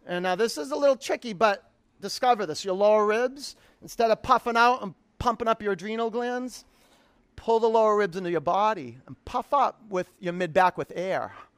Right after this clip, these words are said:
And now drop your skull down, lower the level of your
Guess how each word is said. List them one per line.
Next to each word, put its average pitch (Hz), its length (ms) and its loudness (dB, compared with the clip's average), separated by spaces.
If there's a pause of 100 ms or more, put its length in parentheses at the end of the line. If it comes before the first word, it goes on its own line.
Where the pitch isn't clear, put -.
(460)
And 175 120 -12
now 170 100 -2
drop 170 400 2
your 190 80 -6
skull 170 840 -2
down, 165 580 -6
lower 165 240 2
the 185 100 0
level 175 320 -2
of 165 220 -4
your 151 320 -2